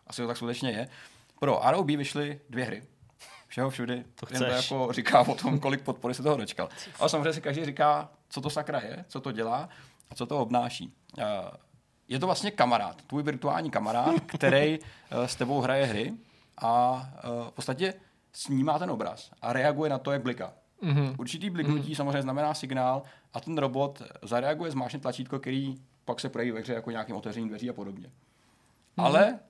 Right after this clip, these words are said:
Speaker 1: to je samozřejmě hezký nápad, nicméně vidíš tu rychlost reakcí? Je extrémně pomalá a říkali lidi z Nintendo, když to byli poprvé vyvážet, eh, nebo ukazovat z Japonska v Americe,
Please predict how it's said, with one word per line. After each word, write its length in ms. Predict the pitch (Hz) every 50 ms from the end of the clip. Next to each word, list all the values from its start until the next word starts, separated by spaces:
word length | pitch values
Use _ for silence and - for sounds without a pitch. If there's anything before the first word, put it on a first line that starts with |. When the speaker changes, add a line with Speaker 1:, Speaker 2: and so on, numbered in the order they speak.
| _
Speaker 1:
to 80 | - 151
je 60 | 147
samozřejmě 220 | 143 139 131 135 143
hezký 260 | 139 135 - 151 127
nápad, 360 | 120 120 120 - - 156 139
nicméně 260 | 139 131 - 139 131
vidíš 220 | 120 120 120 117 -
tu 100 | - 123
rychlost 260 | 123 - 127 123 113
reakcí? 420 | 117 147 175 - - - 180 180 - _ _ _ _ _ _ -
Je 100 | 113 110 -
extrémně 380 | 131 - - - 151 147 147 139
pomalá 320 | - 120 123 123 117 107
a 400 | 110 - - - 113 117 - -
říkali 280 | 117 123 - 123 135 131
lidi 140 | 120 127 135
z 60 | 127
Nintendo, 340 | 120 110 104 117 120 120 117
když 160 | 117 113 -
to 100 | - 107
byli 260 | 104 113 117 120 120
poprvé 380 | 120 139 - 117 110 - 120 117
vyvážet, 460 | 117 113 113 110 113 120 127 127 -
eh, 160 | 117 113 113 110
nebo 140 | 107 110
ukazovat 420 | 104 104 110 110 113 123 123 120 - - - - -
z 60 | 113
Japonska 340 | 113 - 110 113 - - -
v 80 | -
Americe, 460 | 127 110 110 113 110 107 - 107 107